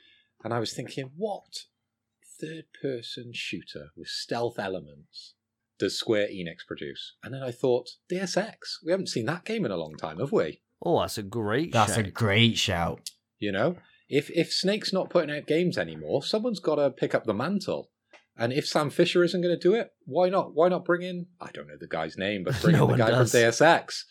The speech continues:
Speaker 2: You, you're right. There's definitely, there's a hole in the market at the moment for stealth games, and someone has to fill that.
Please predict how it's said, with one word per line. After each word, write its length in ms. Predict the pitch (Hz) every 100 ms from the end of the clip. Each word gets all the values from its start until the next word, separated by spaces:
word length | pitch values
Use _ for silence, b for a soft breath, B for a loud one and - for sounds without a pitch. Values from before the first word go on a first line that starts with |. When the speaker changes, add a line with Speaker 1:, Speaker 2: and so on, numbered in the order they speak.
| B -
Speaker 2:
You, 120 | 190
you're 220 | 202 185
right. 340 | 196 226 71 -
There's 260 | 127 147 147
definitely, 560 | - 196 - 95 131
there's 180 | 107 107
a 80 | 107
hole 280 | - 165 170
in 60 | 151
the 60 |
market 420 | 113 95 85 -
at 40 | -
the 100 | 95
moment 340 | 80 78 67 _ _
for 140 | - 101
stealth 400 | - - 87 -
games, 500 | 98 82 82 82 - _ -
and 420 | 107 107 101 98
someone 500 | - - 151 143 120
has 400 | 104 - 123 - -
to 100 | 107
fill 280 | - 135 104
that. 200 | -